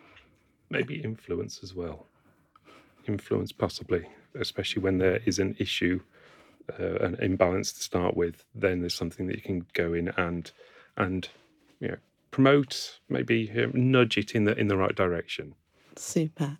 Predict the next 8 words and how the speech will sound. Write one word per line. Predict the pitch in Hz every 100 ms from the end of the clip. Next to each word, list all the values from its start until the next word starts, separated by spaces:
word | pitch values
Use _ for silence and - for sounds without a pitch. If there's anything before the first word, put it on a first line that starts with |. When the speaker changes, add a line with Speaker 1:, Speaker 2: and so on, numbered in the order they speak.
| -
Speaker 2:
And | 190
in | 202
terms | 202 247 220 202
of | 190 -
skincare | - 196 185 175 -
preparations, | 170 175 170 165 160 156 -
there | - 160 160 -
are | 160 156 156